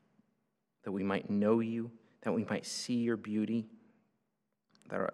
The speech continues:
the blinders, the veil that of sin might be lifted from our eyes to see how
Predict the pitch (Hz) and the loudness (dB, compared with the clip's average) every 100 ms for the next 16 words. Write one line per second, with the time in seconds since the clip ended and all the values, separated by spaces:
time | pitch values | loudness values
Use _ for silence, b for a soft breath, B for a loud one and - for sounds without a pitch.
0 | - - 95 107 120 123 123 117 104 90 | -6 -4 4 6 8 8 4 4 -2 2
1 | 110 110 113 110 95 - B B B B | 6 8 6 6 0 -6 B B B B
2 | B B B _ _ 110 - - 123 120 | B B B _ _ -8 -2 4 8 8
3 | 123 117 104 101 107 98 107 - 110 - | 8 4 2 2 0 0 -2 0 -4 0
4 | 107 101 - 92 92 90 - 101 - - | 2 2 0 -4 -6 -8 -10 -14 -10 -4
5 | 110 104 98 | -2 -2 -4